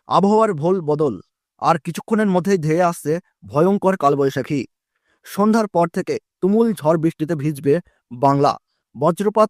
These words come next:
ও শিলাবৃষ্টির আশঙ্কায় বেশ কিছু জেলাকে সতর্কতা জারি করল আবহাওয়া দপ্তর। চন্দ্রকোনা, বিষ্ণুপুর, কৌতুলপুর, আরামবাগ, কোলাঘাট, বালিচক, উলুবেড়িয়া, তমলুক, কলকাতা, বাহিরমারা, পাবনা,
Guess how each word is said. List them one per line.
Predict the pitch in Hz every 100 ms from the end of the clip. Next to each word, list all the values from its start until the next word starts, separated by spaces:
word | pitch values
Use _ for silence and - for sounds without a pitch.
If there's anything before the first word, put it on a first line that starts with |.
| -
ও | 170
শিলাবৃষ্টির | - 143 180 180 - 196 -
আশঙ্কায় | 143 165 190 180 175
বেশ | 143 160 -
কিছু | 151 170
জেলাকে | 147 147 139 147 139 - _ -
সতর্কতা | 165 170 190 170 175 165
জারি | 151 147 151
করল | 131 151 - _
আবহাওয়া | - 160 139 160
দপ্তর। | 139 131 - 139 123 _ _ _ _ _ _
চন্দ্রকোনা, | 190 202 214 220 226 214
বিষ্ণুপুর, | 165 185 190 190 190
কৌতুলপুর, | - 160 185 175 170 175
আরামবাগ, | 120 147 156 160 160
কোলাঘাট, | 127 143 139 151 151
বালিচক, | 120 135 131 151 151 _
উলুবেড়িয়া, | 131 156 156 147 151 170 _ _ -
তমলুক, | 165 175 180 185 -
কলকাতা, | 151 165 160 170
বাহিরমারা, | 147 127 156 160 160 156
পাবনা, | 135 139 156